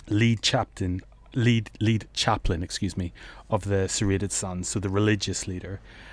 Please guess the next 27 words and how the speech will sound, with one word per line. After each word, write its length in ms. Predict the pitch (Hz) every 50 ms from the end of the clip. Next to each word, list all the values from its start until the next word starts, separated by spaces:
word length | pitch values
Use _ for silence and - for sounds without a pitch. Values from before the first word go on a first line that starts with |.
| - - - -
and 600 | 107 104 101 98 98 95 95 92 90 - - - - -
Argyle 240 | - 117 113 113 104
Tal 460 | - - - 110 98 95 95 98 101 - - - - - - - - - - - - - -
is 220 | - 113 104 95 -
the 220 | - 107 98 92
sort 180 | - - 120 95
of 120 | 85 82 98
military 400 | 113 117 98 87 - - 101 -
commander, 540 | - - 92 85 85 87 87 - - - - - -
and 120 | 104 101 104
they're 80 | 101
friends. 580 | - - - 110 98 90 87 90 90 - - - - - - - - - - - - - - - - -
And 400 | 104 101 101 98 98 95 95 92 - -
Zafin 640 | - 107 123 135 - - 143 131 127 120 120 120 - - - -
seems 300 | - - 131 123 113 -
to 80 | -
be, 180 | 98 110 104 101
like, 220 | 101 92 87 -
a, 340 | 104 101 104 - 101 101 92 - - - - -
a, 140 | - 107 104 101 -
a 60 | -
bit 180 | - 113 113 113
more 260 | 113 104 104 107 98
of 120 | 95 92
a, 320 | 98 92 92 92 87 82 - - - - - - - - - - -
a 40 | -
wild, 680 | 95 95 95 95 95 92 95 92 92 92 87 - - -